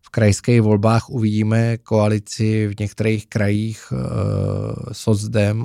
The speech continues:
a K S Č M, což u-, určitě může napovídat, že tady se uvažuje o nějaký konsolidaci té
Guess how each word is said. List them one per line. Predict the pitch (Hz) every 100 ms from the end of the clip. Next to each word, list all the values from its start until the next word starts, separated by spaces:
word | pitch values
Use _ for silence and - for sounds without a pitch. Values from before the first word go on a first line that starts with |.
| -
a | 113 101
K | 104 101
S | 110
Č | - - -
M, | 104 90 147 190 _ _ _ - - - - _ _ _
což | - 104 - - - -
u-, | - - 202 107 120
určitě | 113 - - 117
může | 117 117
napovídat, | 107 90 107 107 113 107 _ _ - _ _ _ _ _ - - _ - 127
že | 113
tady | 107 117 117 117 110
se | - 123
uvažuje | 127 110 104 117
o | 110
nějaký | 113 110 -
konsolidaci | - 113 104 117 113 110 107 120 113
té | -